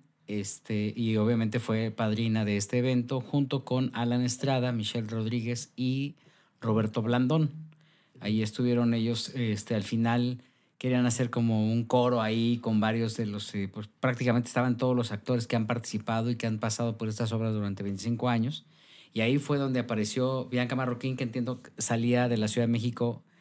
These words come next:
el día de, al día siguiente, antes a las seis de la mañana, que solamente había venido a México para este, para este evento,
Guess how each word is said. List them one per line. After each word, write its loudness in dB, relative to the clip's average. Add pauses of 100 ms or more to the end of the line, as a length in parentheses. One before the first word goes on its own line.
(300)
el -2
día 2
de, 2
al 0
día 4
siguiente, 0
antes 0
a -2
las 2
seis 2
de 2
la 2
mañana, 2 (400)
que -6
solamente 2
había 4
venido 4
a 2
México 0
para 2
este, 2
para 2
este 0
evento, 0